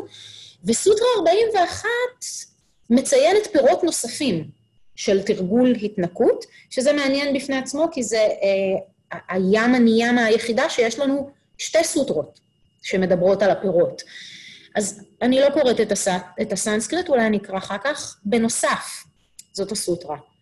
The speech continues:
טוהר סטווי. טוב לב. אוקיי, זה קצת קשה בלי הסנסקריט, אבל זה לא,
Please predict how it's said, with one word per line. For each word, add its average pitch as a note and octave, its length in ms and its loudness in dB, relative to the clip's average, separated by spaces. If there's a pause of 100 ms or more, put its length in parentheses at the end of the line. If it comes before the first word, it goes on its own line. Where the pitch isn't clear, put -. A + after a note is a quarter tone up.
(340)
טוהר D4+ 480 0
סטווי. F#3+ 680 -6 (2000)
טוב D#4 320 4
לב. A3 300 4 (3750)
אוקיי, G3+ 360 2
זה F3+ 100 -4
קצת A#3+ 260 -6
קשה A#3 300 0
בלי F#3 180 2
הסנסקריט, E3+ 580 -4
אבל E3+ 160 -2
זה F3+ 120 4
לא, G3+ 100 4